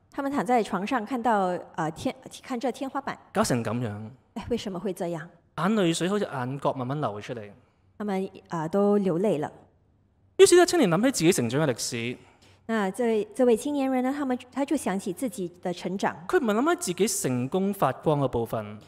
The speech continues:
Speaker 1: 他不是在想自己成功的部分。
Speaker 2: 佢慢慢諗起自己細個嗰陣時受嘅創傷。
Speaker 1: 而是想起自己從小他受到的創傷。
Speaker 2: 佢心靈入邊嘅扭曲。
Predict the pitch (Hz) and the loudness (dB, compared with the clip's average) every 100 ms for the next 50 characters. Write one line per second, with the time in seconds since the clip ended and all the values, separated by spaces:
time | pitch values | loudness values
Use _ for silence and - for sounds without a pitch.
0 | _ - 311 311 320 359 294 226 247 226 | _ -4 -2 0 -2 0 0 0 -8 -12
1 | - 135 185 269 190 170 - 190 220 277 | -10 -10 -8 -6 -6 -8 -6 -6 0 0
2 | 302 311 330 - _ - 175 156 - _ | 0 -8 -16 -20 _ -8 -6 -8 -16 _
3 | - 208 208 - - _ _ - 330 320 | -10 -6 -6 -8 -12 _ _ 2 4 6
4 | 330 320 320 185 226 - - _ - 196 | 6 4 2 0 -2 -4 -18 _ -2 0
5 | 180 170 208 233 151 160 - 135 131 127 | 4 4 4 2 0 0 -2 -4 -2 0
6 | 131 - 131 120 123 135 127 127 123 _ | 0 -2 -4 -4 -4 -4 -4 -6 -10 _
7 | _ 226 233 339 - 196 233 220 190 277 | _ -6 -2 -2 -2 -4 -4 -6 -8 -8
8 | 214 196 196 220 277 277 180 233 254 - | -6 -6 -6 -8 -6 -4 -4 -2 -4 -2
9 | 285 262 220 180 - 208 - 262 277 - | -2 0 0 -2 -2 -4 -4 -4 -6 -10
10 | - 226 - 285 269 214 - - _ - | -6 -4 -2 -2 0 -2 -6 -16 _ -6
11 | 143 123 127 175 139 117 104 113 - | -2 0 -2 0 0 0 -4 -8 -10